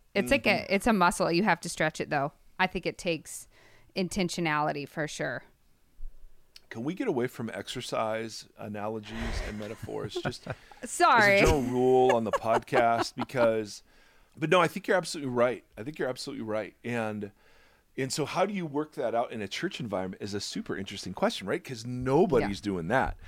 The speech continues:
Speaker 2: Nobo-, at least that I know, nobody's doing that, which is the super compelling stuff.
Speaker 1: Yeah.
Speaker 2: So, I don't know. Tim,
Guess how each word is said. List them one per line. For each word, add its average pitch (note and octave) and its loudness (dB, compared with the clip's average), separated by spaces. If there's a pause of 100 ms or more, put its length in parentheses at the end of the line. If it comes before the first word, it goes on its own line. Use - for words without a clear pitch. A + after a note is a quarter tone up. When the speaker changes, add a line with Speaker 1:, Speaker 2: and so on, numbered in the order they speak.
(260)
Speaker 2:
Nobo-, D#3 6
at B2 -4
least C3 -8
that G2+ -4
I B2+ 2
know, D2+ -8 (260)
nobody's B2+ 6
doing F#2 -4
that, G2+ -4 (120)
which B2 0
is G2+ -6
the G#2 -4
super G3 -4
compelling G2 -6
stuff. - -4 (120)
Speaker 1:
Yeah. D3+ -6 (880)
Speaker 2:
So, C#3+ 6 (520)
I C#3+ 4
don't F#2 0
know. A2+ 4 (760)
Tim, A#3+ 6